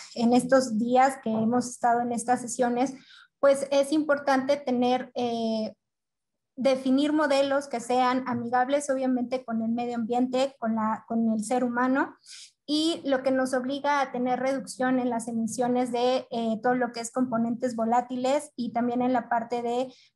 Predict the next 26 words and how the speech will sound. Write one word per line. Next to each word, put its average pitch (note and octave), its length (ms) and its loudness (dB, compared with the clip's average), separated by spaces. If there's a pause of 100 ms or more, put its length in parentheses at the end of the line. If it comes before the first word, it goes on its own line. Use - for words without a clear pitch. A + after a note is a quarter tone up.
partículas, C4 760 2
sobre A3+ 220 -2
todo B3 340 0
P A#3+ 160 -2
M B3 220 0
dos A#3+ 160 -6
punto B3+ 320 -6
cinco B3+ 560 0
y B3 180 -6
P A#3+ 200 -2
M A#3+ 200 -4
diez, C4+ 380 0 (240)
que B3 100 0
son B3 180 0
las B3+ 140 2
partículas B3 640 -2
que B3 140 -4
más B3 280 0
llegan B3 300 0
a A3+ 60 -2
dañar A#3+ 500 -2
a, A#3+ 500 -2
al, A3+ 420 -2
al A3+ 200 -4
ser B3 180 -2
humano. G#3+ 340 0